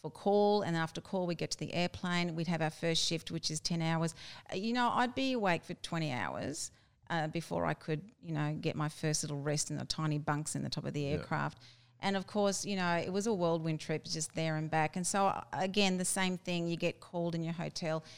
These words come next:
Speaker 1: you get ready, you go and meet, you go to the airport, you wait, you wait, you wait, you
Speaker 2: Yuck.
Speaker 1: wait.
Speaker 2: Yeah.
Speaker 1: Anyway, so I'm home after a twenty-four hour kind of day with maybe four days of re-, four hours of rest in between. I go home. Oh, because then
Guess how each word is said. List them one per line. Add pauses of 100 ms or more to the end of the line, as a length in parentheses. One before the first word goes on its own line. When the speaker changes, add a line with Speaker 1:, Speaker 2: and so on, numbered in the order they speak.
(180)
Speaker 1:
you
get
ready,
you
go
and
meet,
you
go
to
the
airport,
you
wait,
you
wait,
you
wait,
you
Speaker 2:
Yuck.
Speaker 1:
wait. (180)
Speaker 2:
Yeah.
Speaker 1:
Anyway,
so
I'm
home (200)
after
a
twenty-four
hour
kind
of
day
with
maybe
four
days
of
re-,
four
hours
of
rest
in
between. (400)
I
go
home. (760)
Oh,
because
then